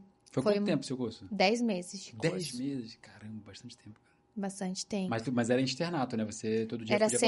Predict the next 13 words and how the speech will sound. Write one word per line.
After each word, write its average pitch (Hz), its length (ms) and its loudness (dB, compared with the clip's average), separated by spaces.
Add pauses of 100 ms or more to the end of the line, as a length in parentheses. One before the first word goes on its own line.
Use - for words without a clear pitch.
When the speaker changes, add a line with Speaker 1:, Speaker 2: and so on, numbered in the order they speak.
Speaker 2:
semi-internato, 233 640 2
é, 220 180 6
Speaker 1:
Semi-internato? 202 460 4
Speaker 2:
é, 202 40 2
a 202 60 2
gente 214 420 -2
ia 214 180 4
pra 220 960 4 (320)
todo 220 240 4
re-, 226 160 2 (100)
a 214 80 4
gente 208 300 0
dormia 220 800 4